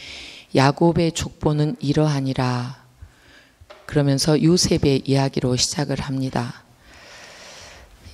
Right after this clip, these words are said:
야곱의 족보가 요셉에 초점이 맞춰져 있습니다. 평안할 것 같던 약속의 땅에서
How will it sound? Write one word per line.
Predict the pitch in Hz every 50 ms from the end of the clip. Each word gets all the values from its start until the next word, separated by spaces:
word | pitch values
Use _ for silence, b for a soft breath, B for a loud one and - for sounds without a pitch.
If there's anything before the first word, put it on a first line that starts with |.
| B -
야곱의 | 220 139 143 147 - 175 156 165 156
족보가 | - - 135 - - 151 151 135 143 139 139 147 156 - 240
요셉에 | 131 143 147 156 151 - 175 143 135 123 - - - _ _ _ _ _ _ _ _ _ _ _ _ _ _ - 135 127
초점이 | - - - 175 - - - 175 165 147
맞춰져 | 131 127 127 - - - 147 - 147 127
있습니다. | 110 - - - - - 135 127 123 117 120 123 113 120 139 - - - - _ _ _ _ _ _ - - _ _ _ _ _ _ _ _ _ _ _ _ _ - B B B B B B B B B B B B B B B B - -
평안할 | - - 208 214 220 226 226 214 202
것 | 196 - 180 170
같던 | - 156 - - - 151 139 143
약속의 | 139 135 127 - - 160 147 151 143 -
땅에서 | - 135 135 135 139 135 - 139 127 131 139 151 170 180